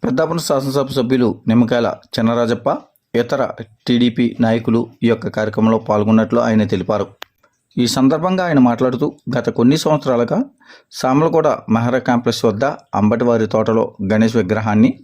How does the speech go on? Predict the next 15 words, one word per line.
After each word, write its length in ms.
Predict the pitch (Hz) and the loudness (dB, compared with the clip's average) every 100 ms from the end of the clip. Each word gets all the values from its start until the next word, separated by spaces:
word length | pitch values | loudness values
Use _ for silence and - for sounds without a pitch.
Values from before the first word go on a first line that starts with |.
| - | -4
ప్రతిష్ఠ 340 | 98 113 - 101 - | -2 -2 -2 -4 -2
చేసి 260 | 98 117 170 - _ - - - _ 120 | -2 0 -2 -2 _ -20 -20 -20 _ 0
మహా 160 | 151 190 - | 2 0 0
అన్నదాన 360 | 135 135 131 131 123 | 0 2 2 0 0
కార్యక్రమాన్ని 580 | 113 - 117 120 127 107 110 | -4 0 2 4 2 2 -2
ఏర్పాటు 300 | 113 - 113 - | -2 -2 -4 0
చేయడం 280 | 104 107 117 | 0 4 4
జరుగుతుందని, 520 | 101 104 101 107 110 151 - _ _ _ - _ _ _ - | 4 0 2 4 4 2 -4 _ _ _ -20 _ _ _ -2
వేల 220 | 139 190 196 | 0 0 0
సంఖ్యలో 340 | 151 139 143 127 135 | 0 2 2 2 2
ఈ 20 | 127 | 0
యొక్క 160 | 120 104 - 107 | 0 -4 0 0
మహా 180 | 127 139 127 | 2 2 2
అన్నదాన 340 | 123 123 120 117 | 2 2 0 0
కార్యక్రమానికి 640 | 110 110 110 110 104 104 | -4 0 2 2 0 -2